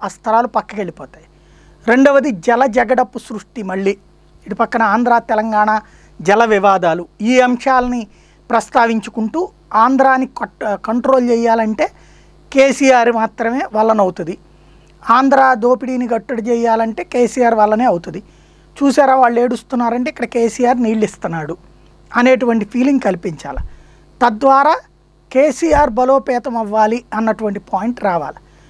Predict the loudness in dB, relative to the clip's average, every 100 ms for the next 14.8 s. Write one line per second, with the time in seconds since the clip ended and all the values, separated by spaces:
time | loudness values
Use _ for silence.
0 | -20 -20 _ 0 2 4 4 4 4 2
1 | 0 0 -2 -4 -10 -10 -4 0 2 0
2 | 0 -6 -16 -8 -6 -2 0 0 2 2
3 | 2 0 -2 -4 _ -6 0 2 2 0
4 | -2 -8 -4 -4 -4 -8 -8 -10 -10 -10
5 | -16 _ _ -20 _ 0 4 4 4 2
6 | 0 -2 0 0 -2 -6 _ _ _ -20
7 | _ _ -20 -18 0 2 4 4 2 2
8 | 0 -2 -4 -2 -2 -2 -4 -8 -10 -14
9 | -12 -12 -12 -14 -18 -20 -20 -20 -20 _
10 | -20 -20 -4 -4 2 2 2 -2 -2 0
11 | 2 2 0 -2 -2 -6 -8 -16 _ _
12 | _ _ _ 0 2 2 2 2 2 0
13 | _ _ -14 -2 0 0 -2 -6 -6 -6
14 | -4 -4 -2 0 0 -4 -10